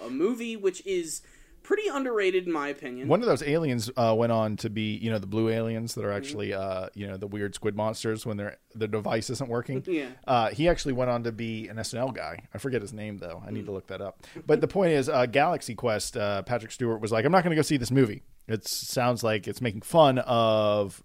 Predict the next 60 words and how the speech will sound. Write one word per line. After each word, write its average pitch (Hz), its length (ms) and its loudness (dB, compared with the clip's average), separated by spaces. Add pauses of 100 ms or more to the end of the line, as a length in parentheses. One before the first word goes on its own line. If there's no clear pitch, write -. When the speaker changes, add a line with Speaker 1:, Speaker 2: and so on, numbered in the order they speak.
Speaker 2:
my 101 240 -4
career 123 400 4 (120)
in 113 80 -10
a 107 60 -2
lot 101 180 -2
of 98 60 -2
ways." 92 300 -6 (340)
But - 120 2
then 147 120 8
he 139 120 4
realized 131 460 4
it's 127 140 -6
really 139 240 4
a 113 60 2
celebration 120 600 2
of 107 120 -6
the 104 60 -2
show. 113 440 2 (240)
And 120 140 0
at 117 80 -4
the 127 100 2
end 156 140 2
of 117 80 0
the 113 80 -2
movie, 113 420 -2
it's 117 180 -2
the 110 120 -4
fans 127 640 2
that 120 140 -6
show 123 240 2
them 113 160 -2
how 113 140 0
the 107 80 -2
ship - 300 0
works 110 360 -4
because 110 520 -2 (220)
they 151 220 4
know 143 200 2
all 131 140 10
the 110 300 2 (160)
technical 135 420 -2
things 165 300 2
about 120 220 2
the 117 60 -6
ship 113 240 -2
that 113 80 -6
the 120 120 -4
actors 131 320 -2
never 110 200 -2
cared 139 260 2
about. 95 340 -2
Speaker 1:
Mm-hmm. 120 340 -16
Speaker 2:
And 123 160 0
they 135 100 4
actually 127 320 -2
end 117 100 -2
up 107 140 -2
saving 107 380 -2
the 98 100 -6
day. 110 300 2